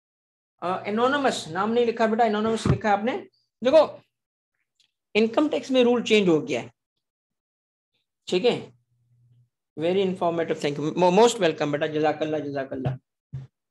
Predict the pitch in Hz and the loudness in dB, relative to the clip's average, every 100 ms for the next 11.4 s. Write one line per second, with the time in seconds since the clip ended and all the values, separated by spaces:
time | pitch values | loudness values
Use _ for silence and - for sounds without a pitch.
0 | _ _ _ _ - 269 262 320 320 330 | _ _ _ _ -6 -4 2 4 4 4
1 | - - 240 269 294 285 - 247 294 262 | 2 0 2 4 6 4 2 -4 -2 2
2 | 262 262 262 254 226 226 226 320 277 262 | 2 4 2 4 4 4 4 0 2 0
3 | 247 233 214 226 381 - _ _ 175 208 | 0 -2 -2 0 -2 -6 _ _ 0 2
4 | 226 247 240 247 240 - 196 185 165 165 | 2 4 6 6 4 4 4 6 6 6
5 | 277 - - _ _ _ _ _ _ - | 2 0 -14 _ _ _ _ _ _ 0
6 | 196 208 208 214 202 202 214 190 196 247 | 2 4 6 6 4 4 4 6 6 6
7 | 247 214 202 226 214 220 208 233 220 220 | 6 6 6 4 4 2 2 4 4 2
8 | 185 220 226 220 247 302 - 202 196 - | 4 4 6 4 4 0 -2 -4 -2 -6
9 | - 165 139 139 131 120 - - 151 160 | -2 0 0 0 -6 -6 -6 -4 -2 -2
10 | 185 175 180 175 170 160 170 160 139 147 | -2 -2 -4 -4 -4 -4 -8 -6 -4 -2
11 | 151 156 208 | 0 0 -2